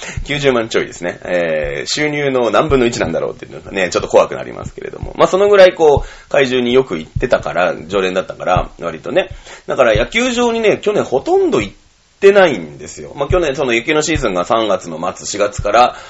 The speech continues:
あーんと、十月、まあ、じゅ-、まあね、日本シリーズとかあると十一月ぐらいまでかな。ほぼほぼね、怪獣、怪獣って言ってたんで、野球全然行ってなかったんですけど、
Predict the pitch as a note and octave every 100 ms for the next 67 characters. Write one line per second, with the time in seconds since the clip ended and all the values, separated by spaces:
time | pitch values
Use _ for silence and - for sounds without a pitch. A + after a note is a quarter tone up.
0 | - - A2 G#2 G2+ F#2+ F#2 F2+ E2+ G2+
1 | G2 F#2+ F#2+ F#2+ F#2 F#2+ F#2 G#2 F2 C#2
2 | A#2+ B2 F#2 F#2+ F#2 F2+ F2+ E2 E2 F2
3 | F2+ E2+ F#2 F#2+ F#2 F#2+ F#2+ D#2+ D2 D2
4 | D3 G#3+ A3+ - - - - B2+ A3 B3+
5 | C4+ A#3 A3 G3 B2+ B2+ B2 A#2 A#2 G2+
6 | G#2 G#2 F#2 F#2 F2+ - F#2 - - C#2+
7 | D#2 D2+ D#2+ F#2+ B2 A#2+ F#2+ A2 D3 C#3+
8 | C#3 C#3 A2 - C#2 D2 - D2 E2+